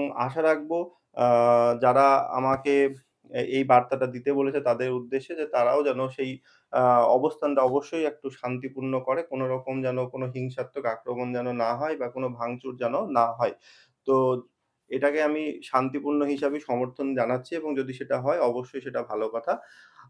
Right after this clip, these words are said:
আর যারা আমাকে আ, বিভিন্নভাবে ফোন করছো বা আ, WhatsApp করছো তাদেরকে অনুরোধ করবো যে, আমি আ-,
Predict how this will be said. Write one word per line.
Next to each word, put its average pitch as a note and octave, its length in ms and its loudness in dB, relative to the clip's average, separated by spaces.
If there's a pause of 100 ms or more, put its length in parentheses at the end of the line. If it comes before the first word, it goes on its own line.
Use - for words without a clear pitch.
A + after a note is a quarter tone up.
(200)
আর A#2+ 260 6 (280)
যারা C#3 300 6
আমাকে E3+ 320 0 (420)
আ, C3 120 0
বিভিন্নভাবে D3 640 0 (100)
ফোন C3+ 340 -2
করছো C#3 400 -4
বা C3 160 0 (380)
আ, B2 120 -2 (160)
WhatsApp B2+ 460 -4
করছো B2 280 -10
তাদেরকে B2+ 420 -6
অনুরোধ B2 440 -2
করবো C#3 280 -4 (340)
যে, B2+ 200 -4 (180)
আমি B2+ 260 -2 (520)
আ-, A#2 180 0